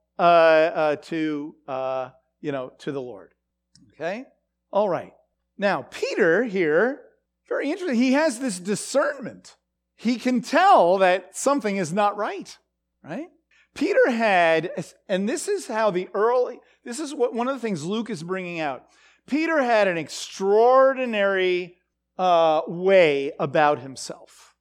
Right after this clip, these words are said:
after the, uh, after Pentecost, after the pouring out of the Ruach. He was an extraordinary apostle here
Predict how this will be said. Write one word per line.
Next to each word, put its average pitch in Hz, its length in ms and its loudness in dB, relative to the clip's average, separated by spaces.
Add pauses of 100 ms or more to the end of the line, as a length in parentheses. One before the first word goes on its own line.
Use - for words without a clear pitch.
(340)
after 190 580 2
the, 156 640 -4
uh, 151 300 0
after 170 240 -2
Pentecost, - 840 -16
after 190 380 -2
the 160 100 -4
pouring 180 360 -8
out 151 100 -4
of 135 60 -8
the 135 60 -12
Ruach. 127 280 -14 (380)
He 220 120 -4
was 226 160 -2
an 220 80 -4
extraordinary 247 1300 2
apostle 208 640 -6
here 131 380 -10